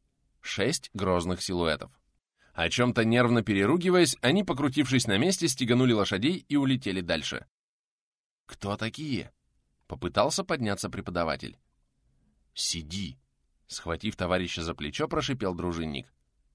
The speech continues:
«Ишь, шустрый! Сиди, кому сказано!» «Чего?» «Цыц!» Бородач кивнул в сторону моста. Проследив за взглядом товарища, трудовик вдруг увидел одинокую фигурку.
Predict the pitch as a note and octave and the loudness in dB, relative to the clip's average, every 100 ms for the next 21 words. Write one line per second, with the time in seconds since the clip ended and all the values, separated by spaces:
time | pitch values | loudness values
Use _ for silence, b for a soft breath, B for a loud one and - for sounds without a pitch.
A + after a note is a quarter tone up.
0 | _ F2+ E2+ G2+ - - - F#2+ - - | _ -8 -6 -4 -6 -6 -8 -10 -10 -12
1 | C#2 _ _ _ - - F#2+ E2 B2+ A2+ | -14 _ _ _ -8 -6 -4 -4 -4 -2
2 | G#2 F2+ F#2 E2+ D#2+ C2 _ _ _ _ | -4 -4 -4 -4 -6 -10 _ _ _ _
3 | _ _ _ _ - - E2 E2 A#2+ F#3+ | _ _ _ _ -8 -6 -6 -8 -8 -10
4 | _ _ _ - F#3+ - - _ _ _ | _ _ _ -4 -4 -4 -14 _ _ _
5 | _ _ _ _ _ _ _ D2 D#2+ F2 | _ _ _ _ _ _ _ 0 2 4
6 | D3 - F#3 D#3+ D3+ D3 - A2+ G#2 G2+ | 4 2 -2 0 0 -2 -2 0 0 0
7 | F#2+ F2 D#2 C#2 _ _ _ _ _ _ | 0 -2 -4 -6 _ _ _ _ _ _
8 | b b D#2+ - A2 A2 C3 A2+ G#2+ F#2+ | b b -2 0 0 2 2 4 2 4
9 | A2 A2 G#2 G2+ B2 F3+ F3 E3 C3 C3 | 4 4 4 4 4 4 2 0 0 2
10 | D#3 G3+ C#3 F3+ - D#3+ F3 E3+ - C#3 | 2 -2 -2 0 0 -2 2 2 4 2
11 | C3+ C#3 C3+ C#3 C3 C3 C3 - - | 4 2 2 0 -2 -4 -4 -4 -8